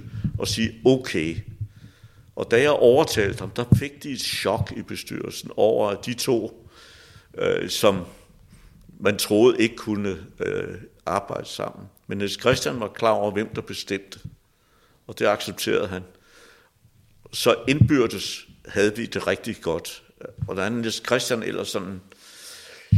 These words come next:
men da han kom fra Team Danmark, det var også et godt, altså, det var et af de bedste ting, jeg har gjort, fordi på det tidspunkt var jeg slidt.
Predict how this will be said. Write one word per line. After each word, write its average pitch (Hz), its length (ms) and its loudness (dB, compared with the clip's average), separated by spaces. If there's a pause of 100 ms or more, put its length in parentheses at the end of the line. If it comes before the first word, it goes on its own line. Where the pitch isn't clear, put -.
(140)
men 107 140 0
da 120 80 6
han 147 280 2 (240)
kom 131 240 4
fra 127 100 0
Team 110 280 -2
Danmark, 104 440 -2 (100)
det 135 120 -4
var 135 60 -2
også 120 240 -2
et - 100 -10
godt, 110 340 -4
altså, - 240 -10
det 117 200 -4
var 101 440 -2 (720)
et 127 160 -2
af 139 60 -6
de - 100 -12
bedste 113 360 0
ting, 117 280 -2
jeg 117 80 -4
har 107 80 -6 (100)
gjort, - 360 2 (520)
fordi 123 260 2
på 139 140 6
det 131 180 4
tidspunkt - 440 2
var 113 100 2
jeg 107 120 0
slidt. - 360 -2